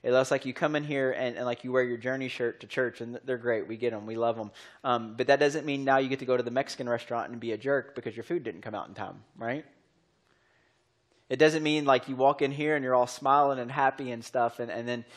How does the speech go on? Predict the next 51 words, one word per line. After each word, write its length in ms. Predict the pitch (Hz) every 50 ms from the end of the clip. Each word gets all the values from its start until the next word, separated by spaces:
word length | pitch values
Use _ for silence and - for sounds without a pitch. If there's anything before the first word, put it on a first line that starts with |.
| - - _
you 100 | - 127
get 200 | 117 139 147 -
in 60 | 139
the 60 | 131
car, 420 | 123 - - 139 135 139 139 135 131
you 120 | 127 123
go 140 | 120 131 131
to 60 | 127
Kroger 400 | 123 - - 135 135 123 127 123
afterwards, 440 | 120 120 120 - 131 120 120 113 -
and 100 | 123 123
I've 140 | 139 165 -
seen 260 | - - 208 247 285
some 160 | - 165 139
of 80 | 117 104
you 80 | 110
guys, 280 | 104 - 104 101 104 -
and 80 | 117 123
you're 100 | 131 143
making 280 | 160 170 180 202 185
a 60 | 175
scene, 500 | 165 - - 262 277 226 147 110 104 117 - _ -
right? 340 | 123 131 139 185 226 214 - - - _ _ _ _ _ _ - - - - - - - - _ _ _ _ _ _ _ _ _ _ _ _ _ _ _ -
It 300 | 139 139 160 170 175 180
means, 280 | 185 185 185 180 170
like, 180 | 180 175 165 170
no, 280 | 185 233 254 208 147
this 220 | 135 151 165 - -
is, 160 | 180 160 160
this 180 | - 180 180 -
is 160 | 160 139 135
real. 400 | 123 120 151 185 190 147 120 110
This 160 | 113 120 127
is 140 | 143 135 135
authentic. 720 | 131 123 - - 165 160 156 - 107 90 - _ - - _ _ _ -
So 140 | - - 135
we 100 | 139 143
live 260 | 135 143 156 180 175
our 140 | 175 165 151
life 340 | 147 139 139 143 143 - -
in 160 | - 139 127
such 240 | - 135 127 - -
a 40 | 127
way 260 | 131 156 170 160 151
because 280 | 127 131 - 156 135
at 100 | 135 123
the 160 | - 135 - -
end 240 | 143 160 185 190
of 220 | 202 185 175 170 151
the 100 | 151 139
day, 560 | 123 143 160 160 143 117 104 101 101 101 -